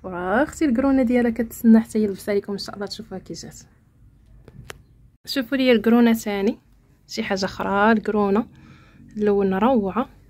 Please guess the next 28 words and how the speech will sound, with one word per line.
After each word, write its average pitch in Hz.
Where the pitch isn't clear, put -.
ونفس 247
الخديمه، 202
الثمن 269
ستمية 220
درهم. 220
وراه 302
فيهم 247
قلت 233
لكم 233
لي 190
طاي، 202
هذه 202
لبستها 214
لكم 208
مع 202
بليغه 196
باش 220
تشوفوا 226
باللي 233
راه 220
كيقدر 277
تبدل -
ليهم 254
اللبسه، 226
يعني 208
من 220
تاخديها 226
انت 226